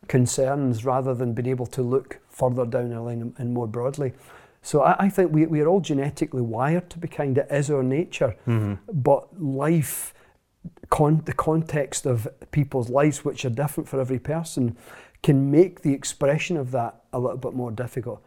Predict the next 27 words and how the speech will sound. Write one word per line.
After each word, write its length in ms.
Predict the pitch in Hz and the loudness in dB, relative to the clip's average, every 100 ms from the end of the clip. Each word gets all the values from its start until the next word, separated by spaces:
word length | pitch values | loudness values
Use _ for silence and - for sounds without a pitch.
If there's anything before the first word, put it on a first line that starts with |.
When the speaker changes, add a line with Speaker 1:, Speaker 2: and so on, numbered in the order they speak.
| - | 0
Speaker 1:
And 160 | 151 | 4
then 200 | 170 262 320 | 6 6 6
you 100 | 160 | 4
have 280 | 151 127 | 2 2
the 100 | 131 | 0
most 320 | 139 143 139 131 | 2 0 -2 -2
amazing 460 | 127 143 143 131 | 0 0 0 -2
people 280 | 135 131 131 | -2 -2 -2
that 100 | 123 | 0
really 240 | 156 160 | 0 0
inspire 460 | 127 123 - 127 120 | -2 -2 -2 0 0
me, 220 | 131 135 - - - - - | 0 -2 -6 -20 -20 -16 0
that 120 | 160 | 2
no 80 | 156 | 4
matter 300 | 151 170 151 | 4 6 4
what 320 | 131 156 - | 2 2 2
the 80 | 196 | -2
situation 720 | - 160 - 156 139 - 131 | 0 -2 0 -2 -2 -4 -4
is, 260 | 113 101 - _ _ _ _ - | -4 -6 -12 _ _ _ _ 0
they 100 | 123 | 2
just 240 | 160 - | 2 -2
bring 260 | 139 135 113 | -4 -2 0
gentleness 720 | 120 131 147 151 131 113 117 | 0 -2 -4 -2 -2 -4 -10
and 100 | 101 | -10
softness 580 | - - - - 120 - | -10 -10 -10 -10 -8 -10
and 140 | 113 | -10
compassion. 600 | 113 107 113 113 - 120 | -10 -8 -8 -10 -10 -12